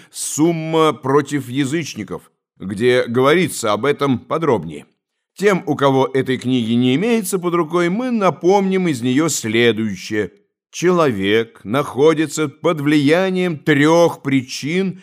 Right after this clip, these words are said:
нисходящих с неба. Эти причины приводят в действие волю,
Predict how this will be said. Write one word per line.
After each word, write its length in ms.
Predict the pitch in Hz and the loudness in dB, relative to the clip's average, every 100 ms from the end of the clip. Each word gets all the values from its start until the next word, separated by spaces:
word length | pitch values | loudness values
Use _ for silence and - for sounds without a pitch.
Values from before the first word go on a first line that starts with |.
| _ | _
нисходящих 960 | 117 151 156 - 139 120 131 135 131 120 | -2 0 0 0 -2 0 -2 -2 -8 -10
с 100 | - | -6
неба. 360 | 107 95 80 - _ _ | -4 -4 -8 -14 _ _
Эти 300 | 180 214 175 | 0 0 -2
причины 720 | 147 123 - 196 233 233 190 - _ _ _ | -2 -4 -4 -4 0 0 -2 -8 _ _ _
приводят 720 | 151 147 143 185 214 143 127 | 0 2 2 4 4 4 0
в 140 | 113 | -2
действие 720 | 101 123 135 120 - 117 113 107 | -4 2 2 2 -4 0 2 0
волю, 680 | 101 120 123 135 170 214 | 0 4 6 6 4 -2